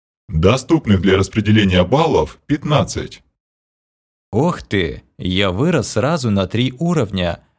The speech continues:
Speaker 2: Это сколько же опыта мне дали? И в награде не указали количество полученных очков опыта.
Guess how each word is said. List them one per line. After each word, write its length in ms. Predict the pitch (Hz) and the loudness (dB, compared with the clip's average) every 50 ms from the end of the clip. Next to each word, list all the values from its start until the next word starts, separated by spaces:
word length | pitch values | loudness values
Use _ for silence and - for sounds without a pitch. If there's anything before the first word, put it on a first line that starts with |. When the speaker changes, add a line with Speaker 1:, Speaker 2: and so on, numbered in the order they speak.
| _ _ - | _ _ -4
Speaker 2:
Это 260 | 90 101 87 107 101 | -4 -2 0 0 -2
сколько 400 | - - - 160 160 - 156 151 | -2 -2 -2 -2 0 0 -2 -2
же 200 | 139 165 156 - - | 0 -2 -4 -4 -2
опыта 460 | 170 175 185 180 - 135 127 104 98 | -2 0 0 0 -2 -2 -2 -2 -2
мне 160 | 98 101 120 | 0 -2 -2
дали? 500 | 127 165 160 147 107 95 90 - - - _ _ _ _ - | -2 -2 -2 -2 0 -2 -2 -4 -8 -16 _ _ _ _ -6
И 80 | 90 95 | -4 -4
в 80 | 87 | -2
награде 600 | 95 95 95 101 135 165 170 127 120 98 90 - - | -2 -2 -2 0 0 -2 -2 -2 -2 -4 -4 -4 -4
не 160 | 92 98 107 | -2 -2 -2
указали 480 | 113 117 - 147 143 170 160 117 98 95 | 0 -2 -2 -2 0 0 0 0 0 -2
количество 600 | - - 98 107 143 160 - 156 127 - 117 101 | -2 -2 -2 -2 -2 -4 -6 -10 -6 -4 -4 -2
полученных 540 | - 107 104 110 110 - - 110 104 - | -2 -2 -2 -2 -2 -4 -2 -4 -2 -2
очков 340 | - 107 - - 123 117 - - | -2 -4 -2 -4 -6 -6 -6 -6
опыта. 580 | - 151 151 147 107 98 - 92 87 82 - | -4 -4 -2 -2 -2 -4 -2 -2 -2 -2 -4